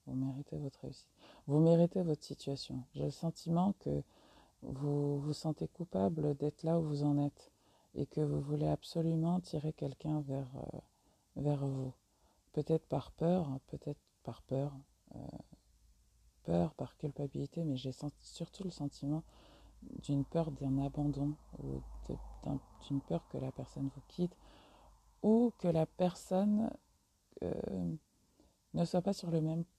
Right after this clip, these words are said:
pied d'égalité que vous et que du coup, euh, vous ne puissiez pas, euh, euh, comment ?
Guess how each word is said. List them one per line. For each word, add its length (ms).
pied 220
d'égalité 580
que 100
vous 300
et 100
que 160
du 200
coup, 460
euh, 480
vous 380
ne 140
puissiez 500
pas, 560
euh, 640
euh, 380
comment ? 300